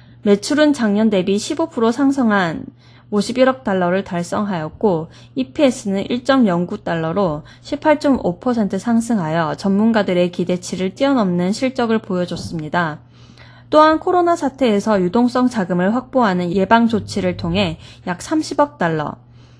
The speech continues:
하나 사-, 약 삼조 육천억을 확보하고 있습니다. 무엇보다 배당 수익률은 팔 프로에 달하고 있어서 저처럼 배당으로 경제적 독립을 원하는 사람들에게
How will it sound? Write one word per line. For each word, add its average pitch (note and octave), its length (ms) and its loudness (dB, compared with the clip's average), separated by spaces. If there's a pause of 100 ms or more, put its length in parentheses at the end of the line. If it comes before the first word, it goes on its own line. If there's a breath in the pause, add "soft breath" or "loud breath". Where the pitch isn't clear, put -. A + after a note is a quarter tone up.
(140 soft breath)
하나 D4+ 440 4
사-, - 240 -10 (100)
약 F3+ 220 -4
삼조 D#4+ 400 0
육천억을 G3 600 -2
확보하고 C4 440 -2
있습니다. E3 640 -6 (580 loud breath)
무엇보다 B3+ 500 6
배당 A#3 320 2
수익률은 A#3+ 640 0
팔 D4+ 240 -2
프로에 A#3 460 2
달하고 E3+ 340 -4
있어서 E3 560 -4
저처럼 B3 560 4
배당으로 A3+ 580 4
경제적 G#3 540 -2
독립을 G3 480 2
원하는 F3+ 380 2
사람들에게 F3+ 880 -2